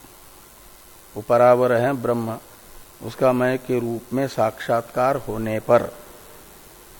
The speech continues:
हृदय ग्रंथि का भेदन होता है, यानी नाश होता है।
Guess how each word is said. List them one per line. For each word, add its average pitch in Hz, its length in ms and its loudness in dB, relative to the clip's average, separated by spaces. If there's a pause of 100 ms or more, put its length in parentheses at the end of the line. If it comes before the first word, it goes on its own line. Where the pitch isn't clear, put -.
(1600)
हृदय 131 380 4
ग्रंथि 123 760 0 (1040)
का 123 180 6
भेदन 131 420 2
होता 120 280 0
है, 120 80 4
यानी 135 180 0
नाश 117 400 -2
होता 87 280 -8
है। - 340 -14